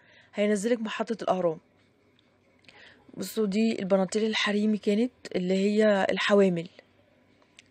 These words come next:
دي كانت بميتين تسعة وتسعين، كان عليها خصم عشرة في المية.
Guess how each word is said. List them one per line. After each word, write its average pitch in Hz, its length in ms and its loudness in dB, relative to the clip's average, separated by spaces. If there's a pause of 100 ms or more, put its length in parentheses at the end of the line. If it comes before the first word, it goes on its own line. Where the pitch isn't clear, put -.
دي 190 140 -4
كانت 196 320 0
بميتين 196 640 0
تسعة 226 300 -4
وتسعين، 220 640 -4
كان 220 140 -2
عليها 190 260 2
خصم - 300 -8
عشرة 220 280 -2
في - 100 -10
المية. 175 400 -2